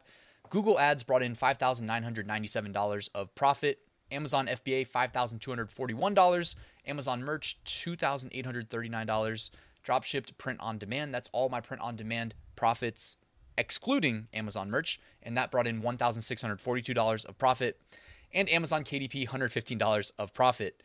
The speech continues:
for a grand total on the month of fifteen thousand eight hundred thirty-six dollars of profit. And in addition to that, you remember a couple months back when I said, I think it was November twenty twenty, I'm looking over here,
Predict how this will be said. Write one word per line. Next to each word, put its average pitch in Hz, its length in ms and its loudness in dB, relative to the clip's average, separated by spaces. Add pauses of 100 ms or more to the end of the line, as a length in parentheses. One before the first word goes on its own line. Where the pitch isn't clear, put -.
(200)
for 202 460 8
a 117 140 0
grand 165 680 0
total 120 380 2
on 110 180 -2
the 110 60 -2
month 180 480 0
of 117 320 2
fifteen 175 400 -2
thousand 139 500 2 (180)
eight 135 140 -2
hundred 123 360 -4 (100)
thirty-six 117 400 -2
dollars 104 480 -2 (120)
of 101 340 -4
profit. 131 460 4 (680)
And 226 260 0
in 180 100 2
addition 170 340 2
to 143 100 0
that, 110 280 0
you 127 40 -10
remember 208 380 0 (200)
a - 60 -10
couple 160 240 -2
months 131 240 -4
back 113 300 0
when 131 140 2
I 113 200 0 (300)
said, 131 440 4 (280)
I 127 60 4
think 165 200 -2
it 160 60 0
was 139 160 2
November 113 540 4
twenty 120 280 -2
twenty, 117 320 -2
I'm 110 160 -4
looking 123 240 2
over 117 180 0
here, 113 280 4